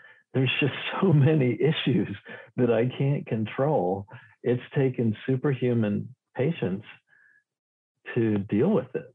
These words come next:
And that's where the connection to God is so important. I, I just never would have had the kind of ability to be patient and loving. I, I don't know how folks do it without God of some kind. Uh, and by the way, S-,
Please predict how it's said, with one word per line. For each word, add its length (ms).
And 160
that's 280
where 220
the 100
connection 540
to 60
God 320
is 100
so 100
important. 500
I, 200
I 80
just 200
never 960
would 260
have 380
had 340
the 60
kind 400
of 180
ability 460
to 100
be 120
patient 580
and 160
loving. 480
I, 260
I 40
don't 160
know 100
how 280
folks 240
do 180
it 100
without 440
God 340
of 80
some 200
kind. 300
Uh, 240
and 200
by 140
the 80
way, 220
S-, 300